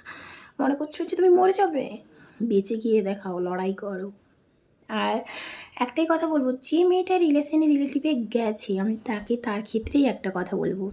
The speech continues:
তুমি বড় সব থেকে ভুল করলে। কারণ সংসার ভেঙে কেউ কখনো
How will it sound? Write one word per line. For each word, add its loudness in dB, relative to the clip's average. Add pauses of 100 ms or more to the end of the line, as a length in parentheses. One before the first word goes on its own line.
তুমি 4
বড় 2
সব -8 (160)
থেকে 2
ভুল -2
করলে। 0 (360)
কারণ 2
সংসার 2
ভেঙে -2
কেউ 4
কখনো 0